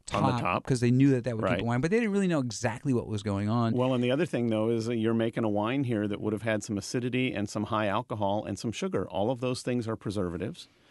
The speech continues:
Speaker 1: So here you've got this sweet, rich, delicious old wine. I'd have gone for it. Bring me, bring me a bottle of
Speaker 2: I am,
Speaker 1: the
Speaker 2: I am for
Speaker 1: of the Falernium, and I will
Speaker 2: your
Speaker 1: crack
Speaker 2: next
Speaker 1: that open
Speaker 2: gift
Speaker 1: for
Speaker 2: will
Speaker 1: you.
Speaker 2: be a hundred twenty-five dollar,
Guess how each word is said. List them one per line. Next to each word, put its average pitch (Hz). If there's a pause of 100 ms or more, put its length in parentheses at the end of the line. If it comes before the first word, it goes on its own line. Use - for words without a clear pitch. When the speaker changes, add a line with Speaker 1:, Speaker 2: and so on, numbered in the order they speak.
(340)
Speaker 1:
So 117
here 117
you've 120
got 113
this -
sweet, -
rich, 113 (180)
delicious 123
old 123
wine. 113
I'd 131
have 113
gone 98
for 92
it. - (680)
Bring 143
me, 143 (280)
bring 175
me 156
a 135
bottle 110
of 107
Speaker 2:
I 117
am, 120
Speaker 1:
the 110
Speaker 2:
I 160
am 151 (180)
for 131
Speaker 1:
of 113
the 120
Falernium, 123
and 104
I 113
will 110
Speaker 2:
your 156
Speaker 1:
crack 107
Speaker 2:
next 92
Speaker 1:
that 107
open 123
Speaker 2:
gift 139
Speaker 1:
for 101
Speaker 2:
will 120
Speaker 1:
you. 113
Speaker 2:
be 123
a - (140)
hundred 143
twenty-five 135
dollar, 110